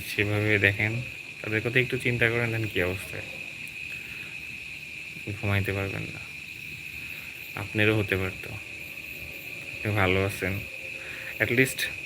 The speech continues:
তাদের জন্য তো একটু মায়া তো আসতে পারে নাকি, মানুষ হিসেবে?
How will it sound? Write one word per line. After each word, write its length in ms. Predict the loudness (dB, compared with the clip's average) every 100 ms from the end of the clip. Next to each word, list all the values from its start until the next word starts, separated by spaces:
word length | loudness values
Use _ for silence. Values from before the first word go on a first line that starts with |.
| -10 -2
তাদের 240 | 6 6
জন্য 200 | 8 6
তো 120 | 4 0
একটু 400 | 0 2 2 0 -6 -18 -18 -20 -20 -18 -16 -16 -16 -16 -4
মায়া 420 | 2 6 8 8
তো 140 | 6 2
আসতে 260 | 0 -4
পারে 200 | 0 2
নাকি, 300 | 2 0 0
মানুষ 320 | 0 2 2
হিসেবে? 480 | 0 0 2 2 0